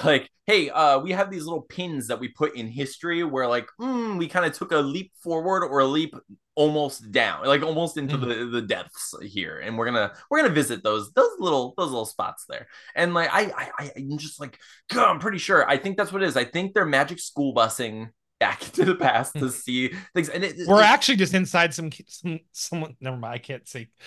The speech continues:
Speaker 2: someone's asshole, basically. <laughs>
Speaker 1: Well,
Speaker 2: Turns
Speaker 1: Steven,
Speaker 2: out.
Speaker 1: it turns out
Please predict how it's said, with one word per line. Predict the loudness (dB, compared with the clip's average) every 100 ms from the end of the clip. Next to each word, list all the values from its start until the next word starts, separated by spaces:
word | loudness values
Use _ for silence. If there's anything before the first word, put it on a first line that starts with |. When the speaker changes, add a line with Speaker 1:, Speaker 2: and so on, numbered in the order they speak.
| -20 -2
Speaker 2:
someone's | 2 4 4 4
asshole, | 4 4 2 -8 -10
basically. | -10 -12 -12 -12 -8
<laughs> | -4 -4 2 2 4 2 2 2 2 4 -2 2
Speaker 1:
Well, | 4
Speaker 2:
Turns | 6 4
Speaker 1:
Steven, | 4
Speaker 2:
out. | 4 2 0 _ _ _ -6
Speaker 1:
it | 2
turns | 4 6
out | 6 6 2